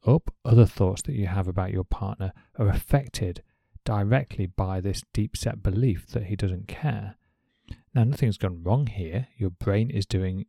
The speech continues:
everything that it should. It is following part of the motivational triad, and that is to seek pleasure, avoid pain, use the least amount of energy possible.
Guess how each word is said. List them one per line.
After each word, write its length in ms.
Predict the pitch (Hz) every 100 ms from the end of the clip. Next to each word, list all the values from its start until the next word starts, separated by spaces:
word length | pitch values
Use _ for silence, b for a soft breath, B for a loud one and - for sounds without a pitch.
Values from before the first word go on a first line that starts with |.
| _ -
everything 640 | 110 101 95 - 101 98
that 180 | 107 131
it 140 | -
should. 380 | - - 202 -
It 260 | - -
is 440 | 101 98 98 95 - 160
following 640 | - - 101 98 98 98
part 300 | - 113 101
of 60 | -
the 140 | 101 101
motivational 580 | - 107 104 - 117
triad, 480 | - 160 196 143 85 -
and 340 | 95 92 95
that 220 | 95 -
is 220 | 95 92 - b b b b _ _ _ - -
to 340 | 107 92 85
seek 320 | - 107 -
pleasure, 320 | - 95 95
avoid 440 | 110 95 95 98 -
pain, 320 | - 98 107
use 200 | 98 101
the 100 | 104
least 220 | 98 104
amount 240 | 107 101 123
of 80 |
energy 320 | - 101 95 -
possible. 600 | - 101 110 95 123